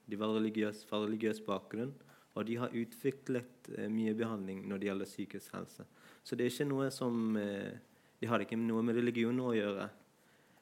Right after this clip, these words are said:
Eh, hvis vi ser historien av muslimer, alle de som var, selv om de var store leger eller, eh, ingeniør, de har alltid knyttet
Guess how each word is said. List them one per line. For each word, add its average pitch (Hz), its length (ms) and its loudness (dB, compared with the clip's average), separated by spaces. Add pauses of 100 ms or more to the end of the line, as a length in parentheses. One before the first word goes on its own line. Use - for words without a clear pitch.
(140)
Eh, - 1600 -8
hvis 110 260 0
vi 113 80 0
ser 107 280 0
historien 110 540 -2
av 113 80 0
muslimer, 113 560 0 (400)
alle 117 520 6
de 113 220 -2
som 107 260 -4
var, 101 360 0 (560)
selv 110 260 0
om 104 100 0
de 101 80 -2
var 101 120 -2
store 107 320 -4
leger 110 680 0
eller, 101 440 0 (1000)
eh, - 240 -4
ingeniør, 123 680 2
de 123 120 2
har 120 200 -4
alltid 127 360 0
knyttet 131 420 -2